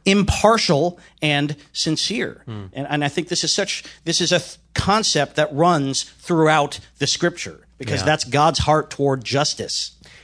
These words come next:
Speaker 2: And, and just to tie it all up with the representation thing, the, the philosophy, the unstated ideology that, that undergirds the notion of representation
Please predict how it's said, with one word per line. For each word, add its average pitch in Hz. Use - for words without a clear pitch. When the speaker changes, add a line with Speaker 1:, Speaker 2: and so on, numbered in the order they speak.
Speaker 2:
And, 127
and 120
just 135
to 117
tie 131
it 127
all 123
up 120
with 117
the 110
representation 113
thing, 90
the, 127
the 113
philosophy, 131
the 101
unstated 135
ideology 113
that, 95
that 104
undergirds 120
the 110
notion 110
of 104
representation 107